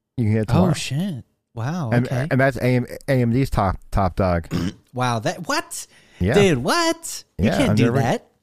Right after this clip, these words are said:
Speaker 1: Yeah, craziness, right?
Speaker 2: That is crazy. That's wild.
Speaker 1: So like, so like,
Speaker 2: Finally.
Speaker 1: this, this, uh, might be over and done with. You know,
Speaker 2: Oh, man.
Speaker 1: thankfully.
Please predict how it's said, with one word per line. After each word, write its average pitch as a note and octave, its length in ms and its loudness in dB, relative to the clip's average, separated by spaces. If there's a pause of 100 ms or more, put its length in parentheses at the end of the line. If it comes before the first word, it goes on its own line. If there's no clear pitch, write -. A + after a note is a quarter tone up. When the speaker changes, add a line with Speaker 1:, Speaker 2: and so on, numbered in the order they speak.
(100)
Speaker 1:
Yeah, C3+ 320 2
craziness, G2+ 640 0
right? A2+ 160 0
Speaker 2:
That D3 120 -2
is E3 160 -6
crazy. G2 460 -6
That's G2+ 260 -8
wild. B2 180 -8
Speaker 1:
So A#2 180 2
like, G#2+ 520 -2
so A#2+ 200 -2
like, A2 100 2
Speaker 2:
Finally. B2 440 2
Speaker 1:
this, C3+ 200 0
this, - 40 -2
uh, C#3+ 260 2
might D3 240 -2
be D3 120 0
over D3 240 0
and D3+ 80 -2
done E3 200 0
with. F2 280 -2
You F#2 120 -4
know, F2 60 0
Speaker 2:
Oh, B2 400 2
man. - 20 -2
Speaker 1:
thankfully. A2 480 -2